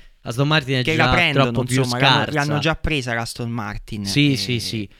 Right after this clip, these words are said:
Speaker 2: perché c-, poi
Speaker 1: Sì.
Speaker 2: c'è Alonso che la tiene a galla, perché
Speaker 1: Ma,
Speaker 2: Alonso, ma
Speaker 1: ma
Speaker 2: insomma
Speaker 1: in real-, in realtà è una macchina forte, ma non così forte come sembra.
Speaker 2: come sembra. E perché sono sta-, infatti è stato quello che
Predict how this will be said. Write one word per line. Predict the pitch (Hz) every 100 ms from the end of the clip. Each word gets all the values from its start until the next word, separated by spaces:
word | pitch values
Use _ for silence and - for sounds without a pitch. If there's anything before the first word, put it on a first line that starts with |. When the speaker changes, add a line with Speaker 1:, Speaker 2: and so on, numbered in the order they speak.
| _ -
Speaker 2:
perché | - -
c-, | 135 -
poi | 160
Speaker 1:
Sì. | 156 160
Speaker 2:
c'è |
Alonso | 185 170 165 -
che | 139
la | 131
tiene | 127 131 123
a |
galla, | 120 147 151 139 123 110
perché | 120 123
Speaker 1:
Ma, | 120
Speaker 2:
Alonso, | 120 147 139 123 120
ma | 110
Speaker 1:
ma | 113
Speaker 2:
insomma | 110 110
Speaker 1:
in | 123
real-, | 120 131 131 -
in | 123
realtà | 120 120 107 107 107
è |
una | 101 98
macchina | 98 90 - 98 90 - _ _ _ _
forte, | 151 160 139 123 - 127
ma | 120
non | 117 120 120
così | - 104 101
forte | - 95
come | 95 85
sembra. | - 123
Speaker 2:
come | 120
sembra. | 110 101 98 104
E | 123
perché | 143 151 170
sono | 170 165
sta-, | -
infatti | 147 - - 165 -
è | -
stato | - 113
quello | 113 123 113
che | 110